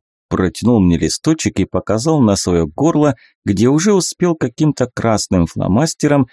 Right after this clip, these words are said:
показать схематичное местоположение, чуть выше места между ключиц. М-да.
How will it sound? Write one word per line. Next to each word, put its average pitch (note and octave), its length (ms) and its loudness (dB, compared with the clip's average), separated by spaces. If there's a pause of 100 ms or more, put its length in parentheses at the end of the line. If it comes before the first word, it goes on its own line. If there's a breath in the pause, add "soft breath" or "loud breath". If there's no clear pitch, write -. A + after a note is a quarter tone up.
(220 soft breath)
показать G#2 640 0
схематичное G2 1000 0
местоположение, F#2+ 1300 0 (340)
чуть - 400 -2
выше F#2+ 460 0
места A#2+ 540 2
между G#2+ 420 2
ключиц. - 720 -4 (500)
М-да. F#2+ 640 2